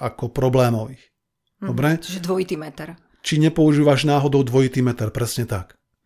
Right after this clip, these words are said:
Speaker 2: A takisto si môžeš položiť aj ty otázku, či náhodou nespadáš do tejto kategórie problémových ľudí.
Speaker 1: Občas minimálne, OK? <laughs>
Speaker 2: No a ten druhý scenár bol, daj takýmto ľuďom feedback.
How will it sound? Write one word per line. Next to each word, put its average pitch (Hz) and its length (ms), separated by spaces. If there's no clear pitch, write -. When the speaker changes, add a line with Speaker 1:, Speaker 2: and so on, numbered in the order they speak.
Speaker 2:
A 196 80
takisto 208 480
si 208 160
môžeš 190 320
položiť 185 400
aj 175 160
ty 190 240
otázku, - 480
či - 160
náhodou 175 320
nespadáš 175 480
do 170 160
tejto 175 160
kategórie 165 560
problémových 165 560
ľudí. 151 200
Speaker 1:
Občas - 480
minimálne, 104 560
OK? - 240
<laughs> 180 100
Speaker 2:
No - 160
a - 20
ten 285 140
druhý 226 240
scenár 208 480
bol, 190 320
daj 202 400
takýmto 190 480
ľuďom 175 560
feedback. - 560